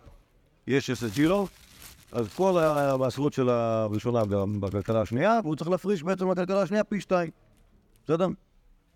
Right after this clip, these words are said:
זה המקרה? אחלה. נראה לי זה מספיק טוב.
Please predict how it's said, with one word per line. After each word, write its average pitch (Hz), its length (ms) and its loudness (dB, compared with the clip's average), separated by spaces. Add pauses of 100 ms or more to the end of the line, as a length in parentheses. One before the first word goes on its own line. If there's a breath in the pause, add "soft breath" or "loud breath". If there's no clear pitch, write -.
זה 131 100 4
המקרה? 165 280 2 (1000)
אחלה. 107 280 0 (2250)
נראה 131 200 4
לי 170 80 2
זה 147 80 2
מספיק 123 280 0
טוב. - 240 -12